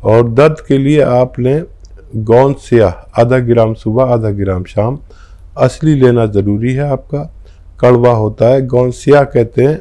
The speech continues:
आधा ग्राम सुबह, आधा ग्राम शाम लें और नकली बहुत मिलता है, असली लेना आपकी जिम्मेदारी। आधा आधा ग्राम खाएं, सौ ग्राम भी अगर असली मिल गया तो आपका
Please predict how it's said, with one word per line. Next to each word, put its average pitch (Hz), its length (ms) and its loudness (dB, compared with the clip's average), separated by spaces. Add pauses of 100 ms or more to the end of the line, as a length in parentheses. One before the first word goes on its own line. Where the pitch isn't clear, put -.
(160)
आधा 127 240 0
ग्राम 120 320 0
सुबह, 123 360 0
आधा 113 180 -2
ग्राम 107 340 0
शाम 104 420 -4
लें 143 120 -2 (640)
और 117 180 0
नकली 127 360 -2
बहुत 110 340 -4
मिलता 110 280 -4
है, 131 160 -2
असली 139 320 -2
लेना 135 160 2
आपकी 127 300 -4
जिम्मेदारी। 120 680 -2
आधा 131 320 0
आधा 127 180 0 (300)
ग्राम 110 300 -2
खाएं, 135 380 -2 (480)
सौ 147 220 2
ग्राम 147 360 2
भी 151 100 0
अगर 143 180 4
असली 131 300 -2
मिल 123 180 0
गया 135 240 2
तो 151 160 -2
आपका 120 400 0